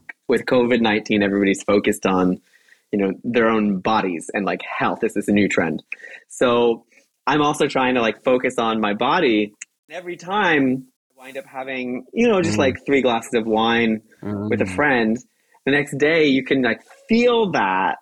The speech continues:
Speaker 1: linger. And it's just, like, this massive struggle because you wanna maintain that social connection, um, which you can do over coffee or tea, right? But there's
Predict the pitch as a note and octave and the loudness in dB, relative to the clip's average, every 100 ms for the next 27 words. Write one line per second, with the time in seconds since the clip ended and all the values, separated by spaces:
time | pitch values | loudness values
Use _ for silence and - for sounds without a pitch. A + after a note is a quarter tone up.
0 | - A#2+ C3 D#3 A#3+ C4 - C#3 D#3 D3 | 0 2 4 4 2 0 -2 0 0 -2
1 | - C3+ C3 B2 - B2 A#2+ A#2+ - - | -2 -2 -2 -4 -2 -2 -2 -6 -6 -2
2 | A2 G#2 E2+ D#2+ - - - B2+ B2 C#3 | 0 2 0 -2 -4 -16 -4 -4 0 2
3 | B2 A#2 C3 C3 C#3+ D3 C3+ C3 B2+ C3 | 2 -2 -2 2 2 2 2 0 0 0
4 | B2+ B2+ A2 - - C#3+ C3+ - B2+ A#2+ | 0 0 -2 -4 0 2 2 2 2 4
5 | A#2 A2+ - - - - - E3 D3+ - | 2 -2 -8 -20 -18 -18 -6 -2 -2 -2
6 | - - A#2 G#2 G2+ G2+ G#2 _ _ _ | -4 -2 0 0 0 -2 -4 _ _ _
7 | _ - A2 G2+ G2+ G2 G2 G2 - _ | _ -8 -4 0 0 0 0 -2 -6 _
8 | _ _ _ _ _ _ - C3+ A3 - | _ _ _ _ _ _ -2 -2 0 0
9 | B3+ A3+ E3+ C3 B2+ - B2 B2 C3 A#2+ | 2 4 2 2 -2 -2 -4 0 2 4
10 | A2 G#2+ - F3+ B2+ G2+ G2 G2+ - A2 | 2 0 0 2 2 2 0 -2 -2 0
11 | B2+ B2 | 0 0